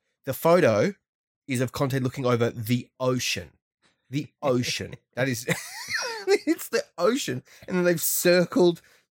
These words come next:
Speaker 1: somewhere on Google Maps where he's <laughs> apparently standing. And then all these other people are commenting, um, <laughs> you know, th-, that, like, unbelie-, like, wow, really? Like, where is it?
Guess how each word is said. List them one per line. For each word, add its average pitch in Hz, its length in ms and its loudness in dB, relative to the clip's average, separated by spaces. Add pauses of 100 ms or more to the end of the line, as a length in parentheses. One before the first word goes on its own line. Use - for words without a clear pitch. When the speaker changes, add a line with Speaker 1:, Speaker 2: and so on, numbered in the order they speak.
Speaker 1:
somewhere 156 640 2
on 135 160 2
Google 135 300 2
Maps 123 420 0
where 117 220 2
he's 123 240 -2
<laughs> - 0 -
apparently - 1120 -4
standing. 233 760 -4 (280)
And 185 140 0
then 190 80 4
all 220 140 6
these 214 180 2
other 202 180 2
people 180 520 0 (320)
are 143 80 -4
commenting, 175 720 0 (500)
um, 127 600 0 (520)
<laughs> - 80 -8 (1800)
you - 120 0
know, 151 160 6
th-, 139 220 0
that, 135 240 2
like, 123 280 0 (300)
unbelie-, 127 500 2
like, 123 320 0
wow, 127 540 0
really? 147 520 2
Like, 127 200 0
where 131 260 2
is 131 140 -2
it? - 180 -4